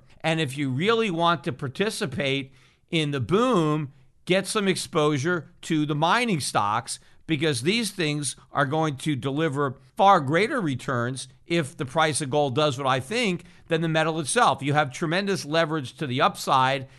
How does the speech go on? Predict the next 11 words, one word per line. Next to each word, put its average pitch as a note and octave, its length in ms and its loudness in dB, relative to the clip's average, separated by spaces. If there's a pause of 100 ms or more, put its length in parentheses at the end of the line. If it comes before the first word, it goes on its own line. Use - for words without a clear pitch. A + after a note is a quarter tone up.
and C#3 160 -4
I D3 120 2
think D3+ 260 -4
the C#3+ 140 -4
upside E3 520 2
risk E3+ 540 0 (480)
is D#3 380 0 (140)
small E3 680 6
relative D#3+ 680 2
to D#3 280 0
the, C#3+ 320 -2